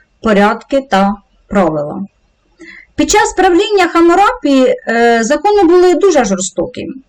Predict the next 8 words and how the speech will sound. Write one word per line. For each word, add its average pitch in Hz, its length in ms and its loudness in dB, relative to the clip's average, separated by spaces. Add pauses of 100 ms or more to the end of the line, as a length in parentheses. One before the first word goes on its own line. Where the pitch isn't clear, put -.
(580)
Злочинці, 339 1120 2
е, 262 160 2
повинні 339 440 2
були 302 260 4
витримати 294 600 0
те 294 160 0
ж 285 60 -4
саме, 339 540 0